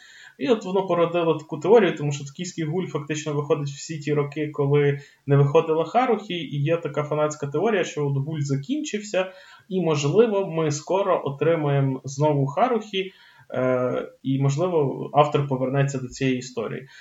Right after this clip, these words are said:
Знову ж таки, ми розуміємо, що це теорія зговору, змови, і якоїсь ре-, реальних, е, доказів цього нема, але без надії сподіваюсь, і надіюсь, що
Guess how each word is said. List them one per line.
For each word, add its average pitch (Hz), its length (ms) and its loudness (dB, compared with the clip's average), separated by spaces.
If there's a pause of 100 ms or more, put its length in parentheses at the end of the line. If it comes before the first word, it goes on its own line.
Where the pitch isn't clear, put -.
(180)
Знову 220 160 4
ж 220 80 0
таки, 165 140 -4
ми 165 80 2
розуміємо, 156 540 0
що - 140 -8
це 143 140 -2
теорія 151 400 4
зговору, 165 640 2
змови, 165 560 2
і 131 380 -4 (380)
якоїсь 143 480 0
ре-, 135 640 4
реальних, 147 540 4
е, 123 380 0
доказів 139 440 2
цього 147 260 0
нема, 220 320 -6 (380)
але 214 520 4 (120)
без 165 300 2
надії 170 340 -2
сподіваюсь, 180 840 -2
і 139 300 -2 (380)
надіюсь, 180 480 -2
що 156 420 0